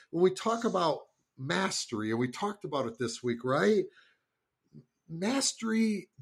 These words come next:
there is a blueprint for mastery. It's the same blueprint and path for any type of mastery. There is no other path. So it doesn't matter if you want to master a golf swing.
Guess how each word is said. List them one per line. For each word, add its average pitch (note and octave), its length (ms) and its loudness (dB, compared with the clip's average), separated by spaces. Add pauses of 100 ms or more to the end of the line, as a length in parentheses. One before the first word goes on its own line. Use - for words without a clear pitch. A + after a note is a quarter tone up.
there A3 200 6
is G3+ 240 4
a F#3 60 2
blueprint E3 560 -2
for B2 100 -4
mastery. A2+ 640 -8 (260)
It's D3+ 200 -2
the E3 120 -4
same A3+ 600 0 (120)
blueprint F3+ 560 -4
and D#3 160 -6
path E3 540 -4
for C#3+ 160 -2 (160)
any G#3 360 -2
type D#3 380 -4
of F#2+ 140 -8
mastery. C3 500 -4 (160)
There A#3+ 140 2
is - 180 -6
no A#3+ 180 -2
other C#4+ 180 -2
path. D#3+ 500 -4 (880)
So G#3+ 220 8
it A3+ 100 6
doesn't A3 240 4
matter G3+ 240 2
if - 100 -2
you F#3+ 120 -8
want F#3 160 2
to E3 40 -2
master F#3+ 540 2
a C3+ 100 0
golf G#3+ 380 2
swing. E3 600 2